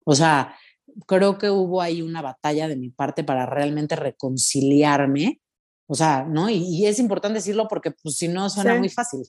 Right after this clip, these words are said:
Speaker 2: sí, sí.
Speaker 1: <laughs>
Speaker 2: No, y sabes que me encanta lo que estás diciendo y me gustaría hacer una analogía porque muchas personas se van a un retreat o hacen un curso o hacen una terapia de sanación por un periodo de tiempo y después vuelven y dicen,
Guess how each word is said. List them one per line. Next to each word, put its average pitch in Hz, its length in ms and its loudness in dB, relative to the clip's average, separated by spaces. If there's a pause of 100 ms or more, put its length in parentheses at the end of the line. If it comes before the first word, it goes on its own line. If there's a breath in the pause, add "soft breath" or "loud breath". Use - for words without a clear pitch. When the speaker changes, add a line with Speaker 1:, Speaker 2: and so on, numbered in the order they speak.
(120)
Speaker 2:
sí, 233 340 0
sí. 208 140 0
Speaker 1:
<laughs> - 560 -4
Speaker 2:
No, 311 240 2
y 285 100 2
sabes 277 300 0
que 311 120 -6
me 320 100 -2
encanta 262 320 -6
lo 285 100 -6
que 285 60 -4
estás 214 240 -8
diciendo 247 360 -4
y 262 60 -2
me 240 140 -2
gustaría 202 440 -4
hacer 214 200 -6
una 233 100 -6
analogía 247 480 -4
porque 208 240 -6
muchas 208 400 -4
personas 214 480 -4
se 226 140 -4
van 190 180 -4
a 196 60 -6
un 202 120 -4
retreat 220 600 -2 (540 loud breath)
o 220 420 4
hacen 208 320 -2
un 196 140 -8
curso 214 640 -2
o 208 540 0
hacen 208 260 -8
una 208 220 -10
terapia 196 480 -4
de 214 120 0
sanación 196 460 -10
por 196 120 -4
un 208 100 -4
periodo 208 300 2
de 190 120 4
tiempo 196 580 -2 (460 soft breath)
y 226 120 -2
después 220 320 -2
vuelven 214 320 -2
y 220 180 -4
dicen, 208 320 -6